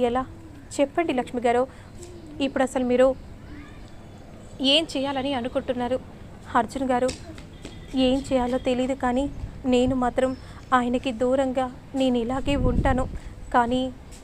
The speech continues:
ఇలా తండ్రి ప్రేమకు దూరం చేయడం భావ్యం కాదు కదా. జున్నుకి కూడా తండ్రి ఉన్నాడు, ఆ జున్నుకి తండ్రి బాధ్యతలు దక్కాలి కదా. ఒక్కసారి మీరు జున్ను గురించైనా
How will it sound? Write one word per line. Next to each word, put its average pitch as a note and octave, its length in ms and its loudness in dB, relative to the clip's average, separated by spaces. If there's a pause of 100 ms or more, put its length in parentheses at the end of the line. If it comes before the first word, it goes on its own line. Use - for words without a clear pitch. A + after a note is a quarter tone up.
(140)
ఇలా B3+ 220 4
తండ్రి B3 360 2
ప్రేమకు C4 400 2
దూరం B3+ 360 2
చేయడం B3 400 2 (340)
భావ్యం B3 440 4
కాదు B3 260 -4
కదా. B3 260 4 (600)
జున్నుకి B3 400 2
కూడా C4 240 0
తండ్రి B3+ 360 2
ఉన్నాడు, B3 400 2 (960)
ఆ A#3+ 80 -2
జున్నుకి B3 540 0 (840)
తండ్రి A#3+ 320 -2
బాధ్యతలు B3+ 580 2 (280)
దక్కాలి A#3 480 0
కదా. B3 220 2 (400)
ఒక్కసారి B3+ 540 0 (220)
మీరు B3+ 200 0
జున్ను A#3+ 340 -4
గురించైనా C4 540 -2